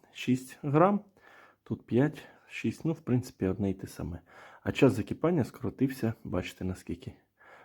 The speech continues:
майже на дві хвилини. І склав дві хвилини і п'ятнадцять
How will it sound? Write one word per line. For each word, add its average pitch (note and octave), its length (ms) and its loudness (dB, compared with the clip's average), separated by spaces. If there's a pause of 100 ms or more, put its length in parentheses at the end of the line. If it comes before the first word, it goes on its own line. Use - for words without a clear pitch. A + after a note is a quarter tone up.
(120)
майже A2+ 280 4
на F#2+ 120 2
дві G#2 200 -2
хвилини. E2 440 -6 (240)
І G2+ 100 -2
склав - 540 -2
дві F#2+ 300 -2
хвилини C#3 560 2
і A#2 140 0
п'ятнадцять G#2+ 560 -4